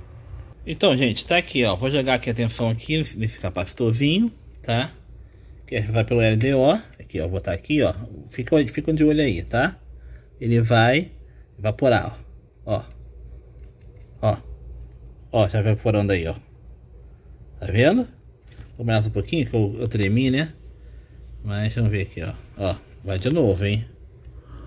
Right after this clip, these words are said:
Vamos lá. Aqui, ó. Calma aí. Ó, calma aí. Aqui. Ó, aí, ó. Evapora na hora, né? Ou seja, ele tá ruim,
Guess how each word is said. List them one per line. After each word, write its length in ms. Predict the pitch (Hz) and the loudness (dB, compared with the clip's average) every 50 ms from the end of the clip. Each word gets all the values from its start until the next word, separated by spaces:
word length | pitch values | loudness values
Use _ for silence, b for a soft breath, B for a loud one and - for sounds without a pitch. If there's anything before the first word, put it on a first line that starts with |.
| B B - - | B B -10 -4
Vamos 260 | 104 104 104 104 107 | 0 2 4 4 6
lá. 400 | 117 123 139 151 175 190 190 - - | 6 6 6 4 4 2 0 -4 -6
Aqui, 260 | 139 113 - - 117 | -6 -6 -2 0 0
ó. 120 | 95 92 - - - - - - - - - - - - - | 0 0 -4 -8 -14 -18 -20 -20 -20 -20 -20 -20 -20 -18 -14
Calma 180 | - 87 90 | -10 -8 -6
aí. 380 | 92 95 107 127 147 175 214 214 - - - - - - - - - - - - - - - - - - - - - - - - - - - - - - - - - - - - - - - - - - - - - - | -4 -2 0 0 0 0 0 -2 -4 -10 -14 -14 -12 -12 -12 -14 -14 -14 -14 -14 -16 -16 -18 -18 -16 -18 -18 -18 -20 -20 -20 -20 -20 -20 -18 -16 -14 -12 -12 -12 -12 -12 -12 -14 -14 -14 -14 -18 -18 -18 -18 -18 -14 -6
Ó, 160 | - - 120 - | -2 -2 -2 -2
calma 240 | - - 127 120 110 | -2 -2 0 2 2
aí. 240 | 107 127 170 226 - - - - - - - - | 4 4 2 0 -2 -6 -14 -20 -20 -18 -8 -8
Aqui. 320 | 110 113 - - 104 - - - - - - - - - - B B B B B B B B - - | -8 -2 0 0 0 0 -2 -8 -14 -14 -16 -16 -18 -18 -20 B B B B B B B B -6 -2
Ó, 160 | 110 92 98 - - - - - - - | -2 -2 -2 -4 -10 -18 -20 -18 -10 -4
aí, 220 | 107 101 90 - | -2 -2 -2 -2
ó. 80 | 156 - - - - - - - - - - - - - - - - - - - - - - - - - - - - - - - - - - - - - - - - | -4 -6 -10 -14 -18 -18 -18 -20 -20 -20 -20 -20 -20 -20 -20 -20 -20 -18 -18 -16 -16 -16 -16 -14 -14 -14 -14 -14 -16 -18 -18 -18 -16 -16 -16 -16 -16 -16 -18 -14 -6
Evapora 460 | 98 92 104 95 - - 113 107 110 | 0 0 0 0 4 4 4 4 6
na 160 | 110 120 147 | 4 4 4
hora, 300 | 190 185 127 113 104 101 | 4 4 4 4 4 2
né? 220 | 101 113 139 156 - - | 2 0 0 -2 -4 -6
Ou 140 | 170 220 | -8 -8
seja, 320 | - - - 67 - - 90 | -4 -4 -6 -6 -6 -6 -6
ele 120 | 98 104 | -6 -6
tá 140 | 110 - 165 | -2 -2 -4
ruim, 220 | 180 160 110 - | -2 -2 -4 -6